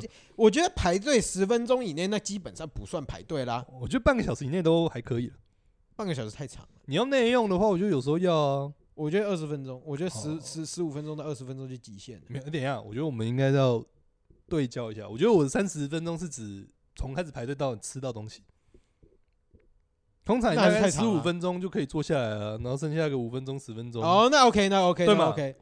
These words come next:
Speaker 2: 对啊，我是说
Speaker 1: 对。
Speaker 2: 吃到东西三十分钟啊。
Speaker 1: 哦，好啦，我是，我是，我是希望是二十分钟以内就可以吃到东西，
Speaker 2: 嗯。
Speaker 1: 甚至十分钟以内就可以吃到东西。
Speaker 2: 啊，差不多啦，划个手机，对不对？十分钟就过去了，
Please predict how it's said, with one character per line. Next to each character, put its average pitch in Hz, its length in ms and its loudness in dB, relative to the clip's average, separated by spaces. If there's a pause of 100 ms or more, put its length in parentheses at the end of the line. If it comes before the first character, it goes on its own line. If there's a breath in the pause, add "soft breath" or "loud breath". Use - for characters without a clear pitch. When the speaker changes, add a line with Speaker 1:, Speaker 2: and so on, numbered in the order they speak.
(120)
Speaker 2:
对 226 100 4
啊， 220 40 4
我 190 80 2
是 220 100 2
说 208 100 2
Speaker 1:
对。 147 80 2
Speaker 2:
吃 139 200 -2
到 220 180 10
东 190 160 6
西 180 140 -4
三 175 200 -4
十 139 140 -2
分 131 160 0
钟 123 160 0
啊。 120 100 -4 (600)
Speaker 1:
哦， 101 160 -10
好 98 180 -10
啦， 104 180 -6
我 151 140 -4
是， 202 140 -8 (100)
我 165 140 -2
是， 202 140 -6 (120)
我 160 140 -2
是 185 100 -4
希 190 160 -4
望 180 160 0
是 156 180 -6
二 165 120 -4
十 139 100 -8
分 139 140 -10
钟 143 160 -12
以 120 80 -14
内 123 160 -12
就 127 80 -12
可 117 80 -14
以 110 40 -14
吃 - 160 -20
到 113 80 -16
东 110 120 -20
西， 120 60 -16
Speaker 2:
嗯。 - 20 -12
Speaker 1:
甚 165 120 -6
至 156 60 -8
十 131 160 -12
分 135 140 -10
钟 131 160 -14
以 110 40 -16
内 120 120 -14
就 120 60 -16
可 117 60 -12
以 110 60 -14
吃 110 160 -20
到 104 60 -18
东 104 180 -20
西。 107 140 -20 (280)
Speaker 2:
啊， 113 220 -14
差 - 100 -10
不 - 120 -10
多 139 200 -2
啦， 120 300 -2 (120)
划 120 120 -6
个 156 80 -8
手 110 180 -8
机， - 180 -16
对 156 100 -10
不 151 60 -6
对？ 151 260 0
十 - 100 -12
分 147 220 -6
钟 156 100 -4
就 165 60 -4
过 165 120 -6
去 175 140 -4
了， 156 100 -2